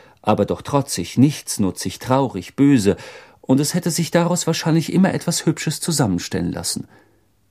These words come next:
Das wusste ich und nahm also die Drohung der Köchin nicht leicht.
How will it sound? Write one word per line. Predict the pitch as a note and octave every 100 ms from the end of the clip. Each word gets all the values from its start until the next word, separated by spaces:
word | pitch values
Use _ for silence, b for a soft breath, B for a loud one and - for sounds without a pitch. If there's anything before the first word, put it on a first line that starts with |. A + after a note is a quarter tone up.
| -
Das | B2 A#2+ -
wusste | G#2+ - -
ich | - - - - B B
und | A#2 G#2+
nahm | A#2+ B2 C3
also | - A#2 A#2
die | A2 G2
Drohung | G#2+ A2 G#2
der | G2
Köchin | F#2+ - G#2 A2 G2+
nicht | A2 - A#2+
leicht. | G#2+ E2 - - -